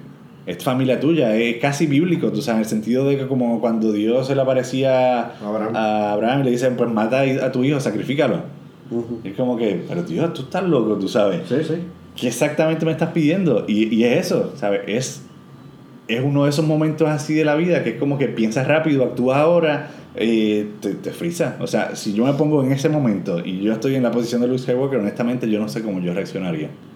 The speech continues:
Speaker 1: Porque es como que tengo que matar a alguien primero que todo, tengo que matar, yo nunca he matado a nadie en mi vida, qué sé yo qué. Entonces, para cómo tengo que matar a mi sobrino.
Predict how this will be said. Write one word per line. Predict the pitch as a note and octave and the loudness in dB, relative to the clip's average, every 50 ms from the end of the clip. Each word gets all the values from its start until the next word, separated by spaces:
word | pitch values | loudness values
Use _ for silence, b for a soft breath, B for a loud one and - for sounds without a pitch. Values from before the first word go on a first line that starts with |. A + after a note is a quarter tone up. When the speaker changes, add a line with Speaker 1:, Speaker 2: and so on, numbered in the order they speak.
| - - - - - - - - - - - - - - - - - - - - | -20 -18 -18 -18 -18 -18 -20 -20 -20 -18 -18 -18 -18 -18 -20 -20 -20 -20 -14 -6
Speaker 1:
Porque | - F#2+ G2 G#2 | -2 0 0 0
es | - | 2
como | C#3+ C3 C3+ | 2 2 2
que | A#2+ B2 G#2 - - - - - - - - | 2 2 0 0 -2 -6 -12 -14 -16 -10 -4
tengo | G3 F#3+ G3 - | -2 -2 -2 0
que | B3 | -2
matar | A#3+ - - - B2+ B2 | 0 0 0 0 2 2
a | B2 | 2
alguien | B2 B2 B2 A#2 G#2 - | 2 2 2 0 0 0
primero | A2 G#2+ G#2 G#2+ A2 | 0 0 0 2 2
que | A#2 A2+ | 0 0
todo, | A2+ B2 G#2+ G#2 | 0 2 0 2
tengo | F2+ - F2+ | 0 0 0
que | F#2 G#2 | 0 0
matar, | A#2 A#2 G#2+ A2+ A#2 A2+ | 0 0 0 0 0 0
yo | G#2+ F#2+ | -2 -2
nunca | F#2+ F#2+ G#2+ A#2+ | -2 -2 -2 -2
he | |
matado | A2+ A2+ A2+ A2+ A2 | 0 0 0 0 0
a | A2 | 2
nadie | A2 A2 A2 A2+ | 2 2 2 2
en | A2 A2 | 2 2
mi | A2+ A2+ | 0 2
vida, | A2+ A2+ A#2 G#2+ G2 F2+ | 2 4 4 4 2 0
qué | F#2 E2+ | -2 -4
sé | - A2 | -2 0
yo | G#2+ A2 | 0 2
qué. | G#2+ A#2+ A#2 A#2 B B B B B B B B - - - - - - - - - | 2 2 0 -2 B B B B B B B B -20 -20 -20 -20 -20 -20 -20 -12 -10
Entonces, | C3 - A#2+ A#2+ A#2+ - - G#2+ | -4 0 2 2 2 0 -2 0
para | G#2+ G#2+ G#2 | 0 0 2
cómo | A#2 B2+ C3+ B2 | 2 2 2 2
tengo | B2 A#2+ | 2 2
que | B2 B2+ | 2 2
matar | C#3 C#3 C#3 C3+ | 2 2 2 2
a | D3 | 2
mi | E3 - | 2 2
sobrino. | - C#3+ G2+ F2+ G2 D#3 F3+ D#3+ F#2+ - | 2 0 0 2 2 2 2 2 0 0